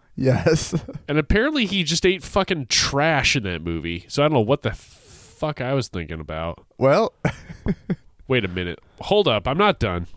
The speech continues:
Speaker 1: <laughs>
Speaker 2: Derailing the shit out of your segment.
Speaker 1: <laughs>
Speaker 2: I have to see what he was eating. Yes! This is the scene. This is it.
Speaker 1: Okay.
Speaker 2: It's happening.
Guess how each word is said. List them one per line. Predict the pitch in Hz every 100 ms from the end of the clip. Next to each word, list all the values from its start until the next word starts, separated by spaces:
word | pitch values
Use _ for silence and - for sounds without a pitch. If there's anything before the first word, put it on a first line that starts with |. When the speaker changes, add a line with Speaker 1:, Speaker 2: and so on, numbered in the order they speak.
| -
Speaker 1:
<laughs> | - - 151 - - 311 - 311 - - - - - - -
Speaker 2:
Derailing | - 101 117 110 107
the | 95
shit | - 127
out | 113 107
of |
your | 104
segment. | 101 117 107 110 107 - - - - - - -
Speaker 1:
<laughs> | - - - - - _ -
Speaker 2:
I |
have | 90 151 175 -
to | 120
see | - 135 113
what | 104
he | 98 110
was | 104 98
eating. | 95 82 73 - - _ _
Yes! | 139 208 196 - - - -
This | 208 208
is | 190
the | 202
scene. | - 247 220 160 101 -
This | 165
is | 156 175
it. |
Speaker 1:
Okay. | 151
Speaker 2:
It's | 120
happening. | 135 120 107 95